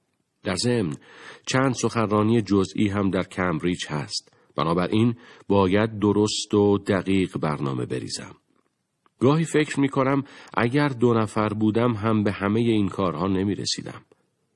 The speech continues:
حاضر هم نیستم به خاطر کار زیاد از دویدن صرف نظر کنم. دو سه دلیل دارم که دویدن را کنار نمی‌گذارم.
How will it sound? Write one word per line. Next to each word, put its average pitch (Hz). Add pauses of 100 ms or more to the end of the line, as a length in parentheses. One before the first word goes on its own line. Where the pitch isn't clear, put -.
(240)
حاضر 80
هم 117
نیستم 120
به 92
خاطر 87
کار 87
زیاد 76 (300)
از 76
دویدن 85
صرف 85
نظر 78
کنم. - (920)
دو 170
سه 170
دلیل 131
دارم 80
که 92
دویدن 82
را 78
کنار 71
نمی‌گذارم. 52